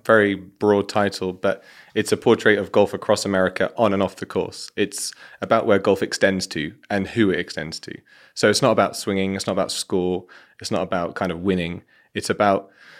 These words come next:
um, you know, the accessibility, the community, and kind of a lot of those other kind of cliches, I guess. But it really is,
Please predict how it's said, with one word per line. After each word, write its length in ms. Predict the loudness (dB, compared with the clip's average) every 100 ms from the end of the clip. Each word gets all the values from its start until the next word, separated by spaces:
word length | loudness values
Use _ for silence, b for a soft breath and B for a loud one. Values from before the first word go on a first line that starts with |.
| b b b -6
um, 560 | 2 2 2 -2 -4 -10 b b b -20 -6
you 80 | -2
know, 140 | -2 -4 -2
the 120 | -2
accessibility, 880 | 0 0 -2 0 0 0 -2 -6 -6
the 120 | -10
community, 720 | -6 -4 -2 -4 -6 -6 -6 -2
and 460 | 0 0 -2 -8 -8
kind 160 | 0 0
of 160 | 0
a 60 | 2
lot 120 | 4
of 100 | 4
those 180 | 4 2
other 220 | 2 2
kind 240 | -2 -4 -6
of 100 | -4
cliches, 440 | -4 0 2 2
I 60 | 0
guess. 220 | 0 -2
But 260 | 0 0
it 80 | 0
really 320 | 2 2 2
is, 420 | 4 2 2 -8